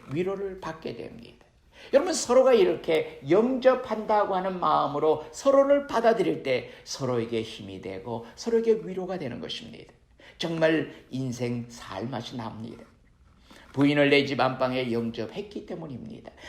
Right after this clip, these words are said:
남편을 내 집 안방에 영접했기 때문입니다.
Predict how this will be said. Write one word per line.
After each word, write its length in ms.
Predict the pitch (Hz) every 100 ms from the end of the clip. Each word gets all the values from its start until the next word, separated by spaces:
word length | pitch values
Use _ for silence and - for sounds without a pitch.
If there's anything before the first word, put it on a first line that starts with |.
| -
남편을 560 | 165 220 - 226 233
내 160 | 226 196
집 160 | 208 202
안방에 460 | 202 - 202 196
영접했기 680 | 175 170 185 - 190 - 233
때문입니다. 640 | 226 - 110 - - -